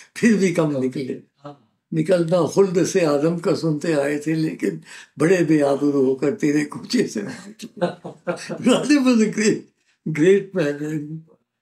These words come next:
Speaker 2: What is the source from where such poetry emerges?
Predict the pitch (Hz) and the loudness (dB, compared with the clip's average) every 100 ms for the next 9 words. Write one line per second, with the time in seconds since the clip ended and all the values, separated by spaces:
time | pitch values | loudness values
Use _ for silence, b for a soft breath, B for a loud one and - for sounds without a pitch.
0 | _ 175 226 294 254 220 208 208 180 170 | _ 0 2 2 0 -4 -2 -2 -2 -4
1 | 156 143 143 147 - - - 120 120 123 | -4 -2 -4 -4 -8 -10 -8 -8 -6 -8
2 | 113 110 101 113 - - | -8 -8 -12 -18 -20 -20